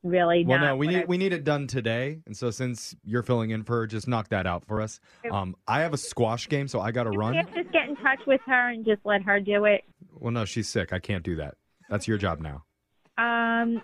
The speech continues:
Speaker 1: well, I've never done this before. You think that maybe somebody higher up like yourself or somebody else in corporate can do this? Because, like, I'm,
Speaker 2: Uh, okay, well,
Speaker 1: I don't
Speaker 2: no, like, that would be awkward.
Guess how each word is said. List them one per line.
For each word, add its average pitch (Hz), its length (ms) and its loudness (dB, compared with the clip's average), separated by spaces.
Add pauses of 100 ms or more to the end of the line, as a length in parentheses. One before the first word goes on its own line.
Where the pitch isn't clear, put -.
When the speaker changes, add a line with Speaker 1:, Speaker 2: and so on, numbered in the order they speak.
(100)
Speaker 1:
well, 240 300 6 (120)
I've 185 240 2
never 269 240 6
done 165 200 0 (120)
this 220 140 4 (120)
before. 247 400 4
You 185 240 -4 (160)
think 208 240 -2
that 202 180 2
maybe 185 520 6 (600)
somebody 208 320 2
higher 185 400 4
up 190 160 2
like 180 220 4
yourself 180 560 2 (120)
or 175 320 4 (120)
somebody 180 340 0
else 175 260 4
in 165 120 -8
corporate 196 480 0
can 233 160 2
do 247 200 2
this? 254 220 2 (100)
Because, 190 340 -2 (260)
like, - 180 0 (140)
I'm, 180 840 4
Speaker 2:
Uh, 120 80 -6
okay, 127 220 0
well, 127 200 2
Speaker 1:
I 151 60 0
don't 160 380 -2
Speaker 2:
no, 131 260 -8
like, 123 220 -4
that 165 240 0
would 160 160 0
be 135 120 0
awkward. 101 500 -4